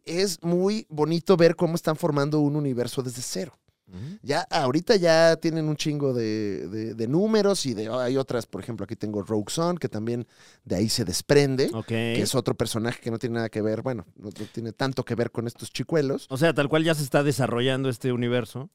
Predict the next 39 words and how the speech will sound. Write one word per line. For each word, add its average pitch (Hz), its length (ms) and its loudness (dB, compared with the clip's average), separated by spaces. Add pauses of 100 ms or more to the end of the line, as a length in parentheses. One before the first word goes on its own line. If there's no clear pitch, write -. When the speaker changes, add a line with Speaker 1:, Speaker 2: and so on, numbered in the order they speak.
Speaker 1:
Este 135 220 2
universo 180 340 2
que 151 80 -2
ellos 139 140 0
llaman 143 260 0
el 110 140 0
Massive 107 580 -4
Verse, 82 520 -10
o 98 60 0
el 104 100 0
Speaker 2:
Mm. 104 40 -2
Speaker 1:
Massive 101 320 -4
Verso, 120 420 -2 (240)
el 101 140 -10
verso 101 280 -8 (240)
masivo, 101 480 -10 (560)
el 90 120 -8
verso - 280 -4
masivo. - 500 -8 (1160)
De 98 100 -10
Speaker 2:
Barras, 120 260 0
Speaker 1:
asesino, 113 380 -2
Speaker 2:
barras. 87 120 -2
Speaker 1:
barras. 104 800 -2 (340)
Eh, 175 500 8
de 180 100 6
veras, 214 280 4
vale 240 180 6
mucho 285 200 4
la 214 120 6
pena 233 320 6
y 190 100 0
está 233 420 6
como 240 220 0
muy 226 120 2
bonito 240 260 2
este 220 160 -6
sentimiento 190 500 2
de 170 200 4